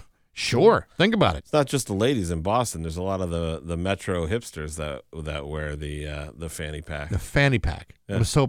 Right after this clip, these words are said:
Speaker 1: I was so hoping that was gonna be out of, uh, out
Speaker 2: Yeah.
Speaker 1: of style, and it's just, it's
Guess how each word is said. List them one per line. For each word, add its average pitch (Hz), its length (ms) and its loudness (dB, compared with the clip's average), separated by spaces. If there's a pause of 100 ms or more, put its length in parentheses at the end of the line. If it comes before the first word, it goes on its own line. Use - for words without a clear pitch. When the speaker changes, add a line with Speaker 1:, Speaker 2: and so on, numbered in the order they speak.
Speaker 1:
I 113 220 0
was 98 100 -2
so 127 160 2
hoping 113 320 4
that 98 120 0
was 87 100 -4
gonna 107 180 2
be 98 160 4
out 95 140 4
of, 85 160 -4
uh, 92 260 0
out 131 140 6
Speaker 2:
Yeah. 208 140 6
Speaker 1:
of 190 60 8
style, 107 260 6
and 85 80 2
it's - 120 -6
just, - 240 -2
it's - 320 -8